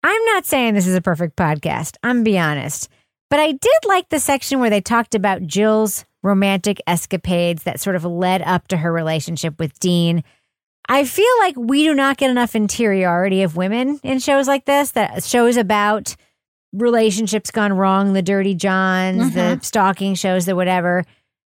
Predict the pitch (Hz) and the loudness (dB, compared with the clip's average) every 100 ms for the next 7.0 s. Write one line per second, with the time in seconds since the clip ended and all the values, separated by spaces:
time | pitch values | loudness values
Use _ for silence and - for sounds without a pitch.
0 | - 359 427 269 254 427 466 - - - | -2 0 2 0 0 2 2 0 -4 0
1 | 339 339 339 330 - - 311 311 _ _ | 2 4 2 -2 -6 -2 0 0 _ _
2 | - - 285 285 247 220 226 247 - - | -10 -2 0 0 -2 -2 0 0 -4 -16
3 | - _ _ _ _ _ 220 233 202 226 | -18 _ _ _ _ _ 0 0 2 0
4 | 226 226 226 214 175 208 190 160 _ _ | 2 2 2 0 0 0 -2 -4 _ _
5 | _ 233 226 220 202 202 196 190 170 165 | _ 0 2 2 2 2 2 2 0 0
6 | 175 165 143 107 143 - 208 254 285 | -2 -2 -2 -4 -8 -2 2 2 0